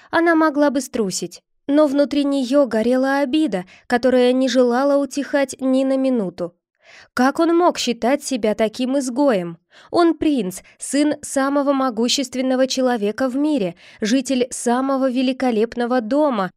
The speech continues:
который она когда-либо видела. В его жизни не было ни минуты страдания, и в тот единственный раз, когда его попросили сделать что-то,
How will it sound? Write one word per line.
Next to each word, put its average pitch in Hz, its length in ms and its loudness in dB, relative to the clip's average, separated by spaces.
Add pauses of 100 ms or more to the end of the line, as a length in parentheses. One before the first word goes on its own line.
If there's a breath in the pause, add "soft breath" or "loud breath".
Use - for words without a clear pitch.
который 262 580 2
она 247 260 -2
когда-либо 226 680 -2
видела. 185 540 -6 (380 loud breath)
В 214 60 -10
его 233 280 2
жизни 240 340 -2
не 240 240 0
было 247 220 0
ни 254 220 0
минуты 302 500 0
страдания, 220 760 -4 (220 loud breath)
и 262 80 -4
в 254 60 -10
тот 294 200 0
единственный 247 760 -2
раз, 247 260 -2
когда 196 260 -2
его 214 260 -2
попросили 226 680 -2
сделать 208 520 -2
что-то, 247 540 -2